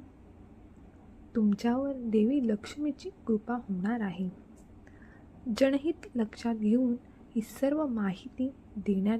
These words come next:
येत आहे. तुमच्या श्रद्धा आणि तुमच्या विश्वासावर ज्योतिष आणि धर्मातील उपाय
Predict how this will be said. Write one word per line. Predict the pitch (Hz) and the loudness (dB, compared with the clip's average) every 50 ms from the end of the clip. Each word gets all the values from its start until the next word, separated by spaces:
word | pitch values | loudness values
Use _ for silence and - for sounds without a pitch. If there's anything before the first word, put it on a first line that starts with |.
| 233 - - | -4 -8 -4
येत | 202 208 214 - 196 | -2 -2 -2 -2 -4
आहे. | 180 - - 190 185 - - - - - - - - - - - - - - - - - - - - - - - - - - | -6 -6 -8 -10 -10 -10 -12 -18 -20 -20 -20 -20 -20 -20 -20 -20 -20 -20 -20 -20 -20 -20 -20 -20 -20 -20 -20 -20 -18 -6 -2
तुमच्या | 294 285 269 254 294 302 277 | 0 0 0 0 0 -2 -2
श्रद्धा | - - 247 233 214 196 185 208 233 226 214 196 202 - - - - - | -2 -2 0 0 0 0 2 2 2 2 2 0 -4 -8 -14 -12 -6 -2
आणि | 254 285 302 311 294 - | 0 0 0 -2 -2 -4
तुमच्या | 294 262 240 233 277 269 | -4 -4 -4 -2 -2 0
विश्वासावर | 240 208 190 - - - - 262 269 262 - 262 247 240 247 247 254 240 - - 202 | 2 0 0 -2 -6 -6 -6 -6 -6 -4 -4 -4 -2 -2 -2 -2 -4 -8 -8 -10 -10
ज्योतिष | 180 190 202 196 - - 262 269 262 - 330 | -6 -4 -4 -4 -2 0 0 -2 -2 -2 -4
आणि | 254 233 233 220 208 - | -2 -2 -2 -2 -2 -2
धर्मातील | 190 190 190 180 196 226 240 233 233 240 240 349 | -2 0 0 0 0 -2 -2 -2 -4 -4 -4 -4
उपाय | - 196 - - 220 190 180 185 | -6 -8 -2 2 2 2 2 0